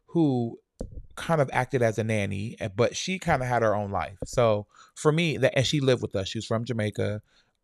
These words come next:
Um, she was an immigrant. My parents, you know, brought her down in hopes for her to, you know, get whatever paperwork she needed to be able to move on with her life and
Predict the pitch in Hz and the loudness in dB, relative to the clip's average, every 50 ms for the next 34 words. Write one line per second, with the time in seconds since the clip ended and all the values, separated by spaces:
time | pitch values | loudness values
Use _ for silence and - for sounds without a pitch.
0 | - - 101 101 98 101 95 98 98 98 101 101 - _ - - - 95 98 104 | -6 -2 -2 0 0 0 -2 -4 -6 -8 -10 -12 -14 _ -10 -6 -2 -2 0 2
1 | 104 107 104 - - - - - 107 101 104 95 107 101 98 101 101 - 101 95 | 0 0 -2 -6 -12 -12 -8 -6 -6 -6 -6 -4 -4 -4 -2 -4 -6 -6 -10 -8
2 | - - 104 101 101 98 - - - - - - - 110 107 98 90 87 98 95 | -6 -4 -4 -4 -4 -6 -8 -12 -14 -14 -14 -12 -8 -6 -4 -4 -4 -2 0 0
3 | 98 104 107 107 107 98 101 98 98 98 101 101 - - 95 98 98 101 98 - | 0 0 0 -2 -2 -2 -2 -2 -2 -4 -6 -6 -6 -8 -8 -6 -4 -6 -6 -6
4 | - - - 101 98 98 98 98 95 92 95 98 _ _ - - - - - _ | -8 -8 -6 -4 -4 -4 -2 -2 -4 -4 -6 -10 _ _ -20 -20 -20 -20 -20 _
5 | - - 117 113 104 95 95 95 90 104 104 101 - - 98 107 101 101 101 101 | -8 -6 -2 -2 0 -2 -2 -2 0 0 0 0 0 -2 -2 -2 0 0 0 -2
6 | 98 98 - - 113 104 - 104 104 104 101 - - 107 107 101 101 101 101 - | -4 -4 -4 -2 -2 -2 -2 -2 -4 -4 -4 -4 -6 -8 -6 -6 -4 -6 -6 -6
7 | - 98 92 98 98 95 - 95 - 107 98 101 101 104 107 101 98 101 - 104 | -8 -8 -6 -4 -4 -4 -4 -6 -10 -8 -6 -6 -4 -4 -4 -4 -6 -8 -8 -8
8 | 98 107 123 135 135 131 131 131 127 - 113 101 98 98 | -6 -4 -2 0 0 0 0 -2 -4 -8 -12 -14 -14 -18